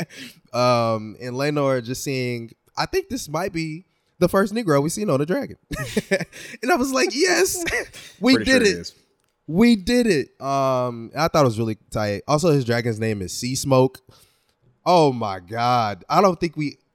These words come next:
Speaker 1: y'all understand how cool that fucking is? Like, his mom is a fucking, y'all, y-, y'all get it later, man. That is really tight. It's literally both sides coming together and they named it Sea Smoke.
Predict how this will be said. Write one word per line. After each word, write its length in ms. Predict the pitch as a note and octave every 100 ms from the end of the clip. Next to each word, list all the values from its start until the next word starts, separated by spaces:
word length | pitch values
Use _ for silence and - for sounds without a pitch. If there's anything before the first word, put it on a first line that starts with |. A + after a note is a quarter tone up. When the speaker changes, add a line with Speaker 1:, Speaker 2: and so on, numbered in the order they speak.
| _
Speaker 1:
y'all 180 | E3+ A#3
understand 340 | F#3+ G#3 F#3 D#3+
how 80 | C3
cool 260 | E3 G3
that 160 | G3 -
fucking 260 | G3 - G#3
is? 280 | A#3+ A#3+ D#3+
Like, 200 | D3 -
his 320 | F#3+ F3 D#3+ A2+
mom 400 | C#3+ E3 F#3 F#3+
is 180 | D3+
a 60 | D#3
fucking, 600 | E3 E3 D#3+ D#3 D3 B2 _ _ _ _ _ _ -
y'all, 320 | D3+ C#3 G#2
y-, 140 | B2 A#2+
y'all 280 | A#2 D#3 D3+
get 160 | B2 G2+
it 60 |
later, 260 | G2+ G2 F2
man. 300 | F2+ F2 E2+ -
That 240 | D#3 C#3
is 220 | G2 F2
really 360 | F#2+ A2 G2+ G2
tight. 220 | A2+ G2+
It's 140 | A#2+
literally 500 | F#3 G#3+ B3 A#3+ A3+ -
both 180 | D3 G3+
sides 640 | G3 F#3 F3+ F#3 - - _ - - _
coming 280 | - E3+ E3+
together 380 | D3+ C3+ A#2+ A2+
and 100 | A#2
they 80 | A#2+
named 200 | A#2+ G#2+
it 60 |
Sea 140 | - G2
Smoke. 280 | G2 F2+